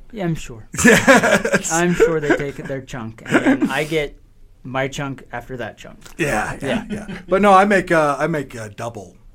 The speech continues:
Speaker 2: on ebook as I do on paperback.
Speaker 1: Oh,
Speaker 2: And I
Speaker 1: nice.
Speaker 2: think, uh, Immortal Works has comparable
Speaker 1: Yeah.
Speaker 2: contracts to what I have.
Speaker 1: Yeah.
Speaker 2: So,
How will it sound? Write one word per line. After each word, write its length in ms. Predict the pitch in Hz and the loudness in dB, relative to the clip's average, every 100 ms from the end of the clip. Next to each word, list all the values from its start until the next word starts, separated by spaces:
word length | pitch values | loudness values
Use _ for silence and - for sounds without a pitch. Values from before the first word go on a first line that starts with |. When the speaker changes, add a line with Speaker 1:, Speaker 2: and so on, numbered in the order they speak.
| - | -16
Speaker 2:
on 300 | 110 104 101 | -14 -14 -14
ebook 320 | 123 110 95 - | -14 -14 -16 -16
as 100 | 101 | -14
I 40 | 107 | -14
do 120 | 101 | -14
on 100 | 90 | -8
paperback. 420 | - - - - | -8 -8 -10 -12
Speaker 1:
Oh, 40 | 269 | -8
Speaker 2:
And 80 | 330 | -8
I 60 | 120 | -8
Speaker 1:
nice. 120 | 113 | -8
Speaker 2:
think, 240 | 151 143 | -8 -6
uh, 220 | 135 117 113 | -6 -6 -10
Immortal 300 | 123 123 117 | -12 -10 -6
Works 220 | 107 107 | -4 -4
has 220 | 101 - | -6 -16
comparable 600 | - - 104 - - 92 - | -16 -14 -14 -16 -18 -18 -16
Speaker 1:
Yeah. 80 | 117 | -10
Speaker 2:
contracts 340 | 139 107 - | -10 -10 -18
to 80 | - | -10
what 100 | - | -8
I 100 | - | -8
have. 160 | - - | -12 -18
Speaker 1:
Yeah. 160 | 120 101 | -18 -18
Speaker 2:
So, 140 | - | -20